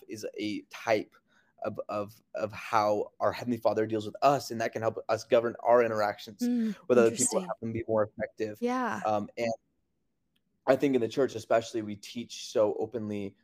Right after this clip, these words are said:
Speaker 1: about how much joy it comes from becoming like our Heavenly Father and learning to act and be more like Him,
Speaker 2: Mm-hmm.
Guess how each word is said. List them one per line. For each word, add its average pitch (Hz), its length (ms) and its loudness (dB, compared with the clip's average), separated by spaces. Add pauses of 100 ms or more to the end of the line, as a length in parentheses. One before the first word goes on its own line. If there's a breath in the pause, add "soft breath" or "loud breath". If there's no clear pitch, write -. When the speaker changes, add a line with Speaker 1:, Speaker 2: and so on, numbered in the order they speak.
(140)
Speaker 1:
about 110 220 0
how - 260 0
much 110 320 -8
joy 104 560 0 (560)
it 110 300 -2
comes 110 340 -6
from 104 200 -6
becoming 110 480 -4
like 104 200 -2
our 104 80 -2
Heavenly 104 260 -6
Father 101 420 -2
and 107 220 -6
learning 110 280 0
to - 240 -10
act 104 260 0
and 107 160 -6
be 107 140 -6
more 101 200 0
like 98 220 0
Him, 104 280 0
Speaker 2:
Mm-hmm. 202 280 -2